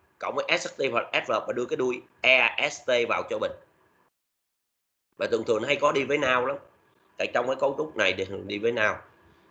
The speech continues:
Và nếu mà trạng từ và tính từ dài thì mọi người sẽ có được là the most hoặc là the least, cộng với adjective hoặc là adverb và cộng với now. Đây là cái bài hát hay nhất mà tôi đã từng nghe hay là cái gì đó,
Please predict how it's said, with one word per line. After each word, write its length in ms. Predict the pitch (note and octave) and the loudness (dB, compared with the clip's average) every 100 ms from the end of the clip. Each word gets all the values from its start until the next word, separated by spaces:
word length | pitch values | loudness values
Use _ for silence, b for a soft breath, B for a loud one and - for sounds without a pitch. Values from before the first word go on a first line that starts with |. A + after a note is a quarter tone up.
| _ - | _ 0
Và 140 | A2 | 4
nếu 180 | C3 G3 | 6 6
mà 100 | F3 | 6
trạng 180 | - A#2+ B2 | 4 2 4
từ 120 | A2+ | 2
và 100 | A2 | 2
tính 160 | A2 F#3 | 0 2
từ 100 | C3+ | 0
dài 440 | A2 G#2+ G#2+ G#2 - | 4 4 6 4 0
thì 100 | G2+ | -8
mọi 120 | G2+ | -6
người 120 | G#2 F#2+ | -6 -2
sẽ 160 | A2 | 0
có 100 | C3 | 0
được 220 | D3 A2+ G#2 | 0 -2 -2
là 100 | G#2 G#2+ | 0 2
the 260 | A2+ A2 | 4 4
most 440 | G#2+ C3+ G#3+ A3+ - - | 6 4 4 2 -6 -2
hoặc 100 | G#2 | 0
là 120 | G2+ | 2
the 100 | G2+ | 0
least, 460 | G#2 F3+ - - - _ _ _ - | 6 6 6 -2 -16 _ _ _ -6
cộng 140 | G#2 | 0
với 100 | C3+ - | 0 0
adjective 500 | D3+ D#3 - B2+ G2 | -2 -4 0 0 2
hoặc 100 | G2+ | -2
là 140 | - | 0
adverb 460 | C3+ - G#2 F#2 - | -2 -2 0 0 0
và 60 | - | -8
cộng 160 | - | -4
với 100 | A2+ | -2
now. 220 | A#2+ A2 F#2+ - _ _ _ _ _ F#2 G#2 | 2 0 0 -8 _ _ _ _ _ -6 2
Đây 240 | A#2+ A#2+ | 4 6
là 280 | A2 F2+ - b b b - | 4 0 -4 b b b 0
cái 100 | C#3+ | 4
bài 280 | G#2+ F#2 E2+ | 6 6 4
hát 260 | B2+ F3 - - | 2 2 0 -8
hay 220 | B2 C3+ | -2 0
nhất 200 | C3 F3 G3+ G#2 | 2 0 0 -4
mà 60 | G2 | 2
tôi 140 | A#2 | 2
đã 100 | A#2 | 2
từng 380 | A#2+ A2+ G2 G2 | 4 4 4 4
nghe 300 | A#2+ C3+ C3+ | 6 8 6
hay 120 | C3 | 2
là 80 | A#2 | -6
cái 80 | A#2+ | -6
gì 140 | A#2+ | -8
đó, 100 | F#2 | -8